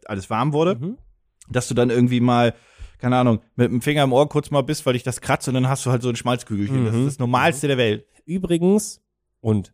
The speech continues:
Speaker 2: ich
Speaker 1: Wie ein
Speaker 2: mach-,
Speaker 1: Popel.
Speaker 2: ich mache es und ich weiß, dass es ganz viele von euch da draußen auch machen, aber man soll es natürlich nicht machen. Q-Tips, Wattestäbchen sind nicht für die Ohren gemacht. Dieser Hinweis, der wirklich auf den Verpackungen steht, der sind, die sind dafür nicht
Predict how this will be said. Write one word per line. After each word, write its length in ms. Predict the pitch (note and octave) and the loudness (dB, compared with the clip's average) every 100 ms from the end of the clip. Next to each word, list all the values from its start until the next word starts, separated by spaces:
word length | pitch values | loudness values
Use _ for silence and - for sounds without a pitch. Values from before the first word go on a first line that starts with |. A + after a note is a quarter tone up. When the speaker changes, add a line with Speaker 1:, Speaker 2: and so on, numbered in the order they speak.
| _ _ _ | _ _ _
Speaker 2:
ich 180 | D3 B2+ | -8 -2
Speaker 1:
Wie 80 | F#3+ | 0
ein 40 | |
Speaker 2:
mach-, 80 | F#3+ | 2
Speaker 1:
Popel. 440 | F3 E3+ B2 F2+ _ | 4 4 2 -2 _
Speaker 2:
ich 240 | F3+ - | -12 -8
mache 260 | - C3+ F3 | -4 -2 0
es 320 | C#3+ D3+ - | 2 2 0
und 200 | - G#2 | -4 -6
ich 100 | G#2 - | -4 -4
weiß, 160 | A2+ | -2
dass 180 | - A#2 | -2 -8
es 80 | - | -4
ganz 180 | B2+ D3 | -2 -2
viele 120 | D#3+ | -2
von 120 | C#3 A#2+ | -4 -6
euch 100 | B2 | -6
da 80 | |
draußen 300 | A#2+ A2 - | -4 -4 -2
auch 140 | G#2+ A2 | -6 -2
machen, 260 | A2+ A2+ | -4 -4
aber 180 | - F2 | -6 -4
man 100 | E2 | -4
soll 160 | F#2+ C3 | -4 -4
es 120 | B2+ | -4
natürlich 340 | A2+ A#2 G#2+ | -4 -4 -6
nicht 140 | - - | -8 -12
machen. 300 | G2+ A2 G#2+ _ _ _ | -8 -6 -8 _ _ _
Q-Tips, 640 | - G3 F#3+ F#3 F3+ - | -4 -2 0 0 -2 -4
Wattestäbchen 720 | A2+ - C#3+ - B2 - C3 B2+ _ _ | -4 -4 -6 -6 -8 -4 -4 -4 _ _
sind 220 | - D#2+ | -18 -4
nicht 260 | G2 A2+ _ _ | -2 -2 _ _
für 160 | - | -4
die 80 | A2 | 0
Ohren 260 | A#2 A2+ F#2+ | 4 4 2
gemacht. 320 | D#2+ D#2+ - _ _ | -2 -8 -10 _ _
Dieser 200 | - G2 G2+ | -6 0 2
Hinweis, 480 | E3 F3+ F3 - | 4 4 4 2
der 240 | - G2+ F#2+ | -2 0 2
wirklich 320 | E3 F#3 D3+ | 2 2 0
auf 80 | B2+ | 0
den 140 | C#3 | -2
Verpackungen 560 | B2 A#2+ D3 D#3+ C#3+ C3 | 0 2 2 2 0 0
steht, 400 | - C3 C#3 - - G#2+ - | -2 0 0 -2 -20 -20 -4
der 100 | A#2 | -2
sind, 300 | G#2+ A2+ A2+ | 0 0 0
die 80 | A#2 | 0
sind 180 | A2 G#2+ | -2 0
dafür 460 | A#2+ C#3+ C#3+ C#3+ - | 0 0 0 0 0
nicht 340 | A#2 A#2+ - | 0 0 -2